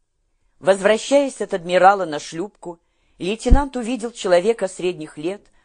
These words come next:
плотного в штатском пальто, в шляпе. Знал лейтенант, что личным секретарем у адмирала писатель Гончаров, автор обыкновенной истории, которой лейтенант зачитывался до отъезда на Амур.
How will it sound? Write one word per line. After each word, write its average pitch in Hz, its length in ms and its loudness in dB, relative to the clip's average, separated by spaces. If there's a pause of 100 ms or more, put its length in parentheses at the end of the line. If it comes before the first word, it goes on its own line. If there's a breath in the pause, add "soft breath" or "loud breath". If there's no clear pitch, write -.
(100)
плотного 190 560 0
в - 80 -20
штатском 156 440 0
пальто, 139 440 -6
в 190 100 -20
шляпе. 135 560 -8 (460)
Знал 202 380 0
лейтенант, 208 680 -4 (320)
что - 220 0
личным 226 380 -2
секретарем 208 680 0
у 180 120 4
адмирала 180 500 4
писатель 170 760 -2 (200)
Гончаров, 160 720 -4 (260)
автор 214 420 0
обыкновенной 180 760 -2
истории, 147 640 -6 (180)
которой 175 380 2
лейтенант 165 560 -2
зачитывался 175 720 -8
до 143 140 -2
отъезда 170 460 -6
на 156 140 -4
Амур. 131 400 -10